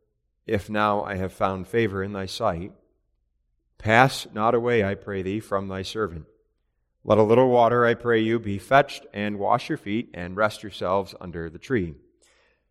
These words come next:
And I will fetch a morsel of bread, and comfort ye your hearts. After that ye shall pass on,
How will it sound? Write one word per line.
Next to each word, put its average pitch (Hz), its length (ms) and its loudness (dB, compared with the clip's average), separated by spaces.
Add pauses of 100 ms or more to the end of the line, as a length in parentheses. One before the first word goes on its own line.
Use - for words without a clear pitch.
And 104 140 -4
I 110 140 10
will 143 120 6
fetch 131 400 -2
a 113 280 0
morsel 113 640 -4
of 92 180 -8
bread, 95 300 0
and 92 280 -12
comfort 127 400 -8
ye 113 200 -2
your 101 220 -2
hearts. 101 560 -4 (1080)
After 98 280 0
that 110 220 2
ye 107 140 -4
shall 101 240 -8
pass 101 380 -4
on, 85 400 -6